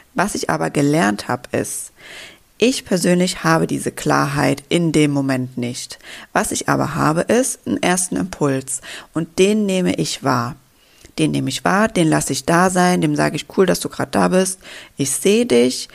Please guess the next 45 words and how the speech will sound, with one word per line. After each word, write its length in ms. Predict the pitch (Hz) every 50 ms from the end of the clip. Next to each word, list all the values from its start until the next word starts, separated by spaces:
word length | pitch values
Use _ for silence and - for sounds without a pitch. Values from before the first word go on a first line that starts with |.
| - - - - _
aber 400 | - 160 160 - 165 165 165 165 - -
ich 200 | 160 151 - -
schlafe 460 | - - 156 151 156 156 - - 156
noch 220 | 147 143 143 - 156
mal 260 | 147 143 143 143 - -
eins, 480 | - 180 185 185 185 180 180 - - -
zwei, 420 | - - - 175 190 156 156 160
drei 340 | - - - - 160 160 156
Nächte 300 | 151 151 151 - - -
darüber, 520 | - 156 143 - 151 147 151 147 147 165 - - - - - -
guck 220 | - 196 185 -
mir 100 | - 156
das 180 | 139 147 - -
Ganze 300 | - 147 147 151 - 151
dann 160 | 151 147 147
noch 220 | 156 165 170 -
mal 100 | - 170
an, 320 | - - 160 160 160 160 170 - - - - - -
gucke, 340 | - - 196 185 - 180 -
was 220 | - 151 156 -
ist 300 | - - 151 - - -
dann 200 | 165 170 190 202
mein 200 | 208 208 202 202
erster 400 | - - 190 196 196 196 196 202
Impuls, 540 | 196 185 180 - 196 190 190 185 190 185 - - - - -
fühle 220 | - - 185 170
ich 100 | 170 175
mich 260 | 185 196 190 - -
immer 220 | - 196 220 240 240
noch 160 | 226 226 220
damit 480 | - - 233 214 196 196 202 208 - -
so 140 | 202 185
wohl, 180 | 180 185 185 190
ist 200 | 190 - 180 -
es 120 | - -
immer 220 | - - 175 170 165
noch 120 | 160 160
der 160 | - - 143
gleiche?“ 720 | - - 170 160 165 185 214 240 - - 240 226 233 247 262 - - - _ _ _ _ - - - -
Und 180 | 170 160 -
dann 220 | 165 160 160 160 160
treffe 320 | - - 147 - - -
ich 220 | - - - -
eine 220 | 139 139 135 131 -
Entscheidung. 640 | - - - - - - - - - - - -